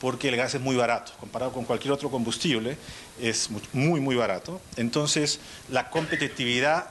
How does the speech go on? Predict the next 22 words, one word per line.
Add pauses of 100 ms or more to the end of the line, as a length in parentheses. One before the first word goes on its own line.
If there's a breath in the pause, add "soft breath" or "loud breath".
(160)
de
las
empresas
peruanas (320)
en,
en
todos
los
niveles
se
ha
incrementado
enormemente. (520 loud breath)
En
segundo
lugar,
la
inversión
en
sí,
es
decir,